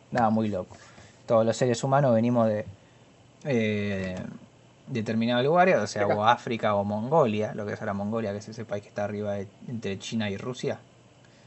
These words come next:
Speaker 1: que lo deben haber visto en los mapitas, pero no deben saber ni qué es, pero bueno, eso es Mongolia.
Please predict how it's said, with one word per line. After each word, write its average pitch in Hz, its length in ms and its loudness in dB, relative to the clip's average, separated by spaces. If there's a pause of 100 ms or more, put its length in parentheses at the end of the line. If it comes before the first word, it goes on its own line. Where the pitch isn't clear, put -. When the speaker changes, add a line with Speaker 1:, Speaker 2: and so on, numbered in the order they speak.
(300)
Speaker 1:
que 104 100 -12
lo 101 80 -8
deben 104 180 -6
haber 101 180 -4
visto 104 180 -6
en 101 60 -6
los 120 80 -8
mapitas, 104 340 -4
pero 101 100 -8
no 101 80 -4
deben 101 80 -6
saber 107 260 -8 (100)
ni 107 120 -10
qué 104 200 -6
es, - 200 -10 (220)
pero 127 160 -12
bueno, 117 160 -12
eso 113 140 -14
es 107 60 -10
Mongolia. 120 420 -6